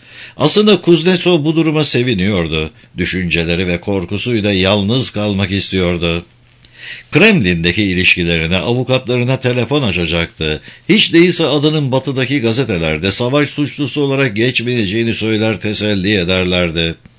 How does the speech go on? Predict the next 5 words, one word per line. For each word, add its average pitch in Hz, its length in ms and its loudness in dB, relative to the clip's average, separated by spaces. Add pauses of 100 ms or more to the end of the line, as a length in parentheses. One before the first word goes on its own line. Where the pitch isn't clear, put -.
(640)
Vladimir 185 540 4
Kuznetsov'un 147 840 0
kudretli 123 540 -2
koruyucuları 151 680 0
vardı. 80 500 -2